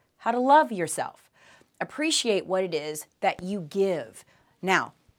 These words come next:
I do believe that altruism is alive and well, and that if we are giving, then it is the right thing to do. We don't always expect something in return. However, a thank you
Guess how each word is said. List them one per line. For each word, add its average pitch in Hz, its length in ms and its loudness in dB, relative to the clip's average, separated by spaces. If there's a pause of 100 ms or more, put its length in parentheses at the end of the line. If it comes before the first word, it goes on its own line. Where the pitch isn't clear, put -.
(160)
I 214 100 2
do 220 200 4
believe 269 320 0
that 190 160 -2
altruism 165 640 0
is 147 80 -8
alive 180 520 -4
and 185 160 -10
well, 160 280 -6
and 156 160 -10
that 147 100 -8
if - 160 -18
we 190 160 -4
are 214 60 -2
giving, 196 400 -4
then 165 100 -4
it 165 100 -6
is 170 140 -6
the 185 100 -8
right 175 280 0
thing 170 160 -8
to 151 80 -10
do. 139 280 -6 (300)
We 214 100 0
don't 262 300 6
always 254 300 4
expect 220 360 0
something 160 300 -8
in 151 140 -6
return. 143 460 -8
However, 208 600 0 (240)
a 170 80 -6
thank 175 380 -4
you 107 140 -12